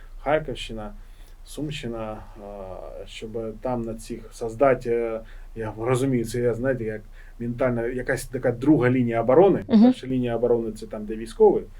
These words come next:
Speaker 1: а це друга лінія оборони — це тил, да, це, е, робота з місцевим населенням. Те ж саме.
Speaker 2: Мгм.
Speaker 1: Відновлення української ідентичності, гордості, самоповаги, відновлення цінностей українських. От, е, я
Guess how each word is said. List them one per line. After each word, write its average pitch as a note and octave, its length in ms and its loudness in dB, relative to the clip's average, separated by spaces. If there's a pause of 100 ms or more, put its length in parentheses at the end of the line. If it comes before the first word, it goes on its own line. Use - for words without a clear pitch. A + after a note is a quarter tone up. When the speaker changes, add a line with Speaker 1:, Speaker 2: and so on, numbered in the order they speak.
(260)
Speaker 1:
а C#3 80 -4
це G#3+ 160 6
друга F#3+ 280 8
лінія C#3+ 300 4
оборони — C#3+ 380 6
це C3 140 -6
тил, D#3 360 6 (400)
да, A#2+ 280 0
це, A#2 200 -8
е, A2 400 -4 (400)
робота B2 320 -4
з - 100 -14
місцевим A#2 380 -6
населенням. B2 560 -4 (760)
Те D3 80 0
ж - 120 -10
саме. A2 280 -6
Speaker 2:
Мгм. G#3+ 380 0
Speaker 1:
Відновлення G3 320 6
української B2 500 -4
ідентичності, A#2+ 680 -10
гордості, A2 640 -8
самоповаги, A2 840 -6 (560)
відновлення A#2+ 480 -4
цінностей A#2+ 680 -6 (360)
українських. A2+ 600 -10 (580)
От, D3+ 260 -4
е, C3 840 2
я D#3 460 2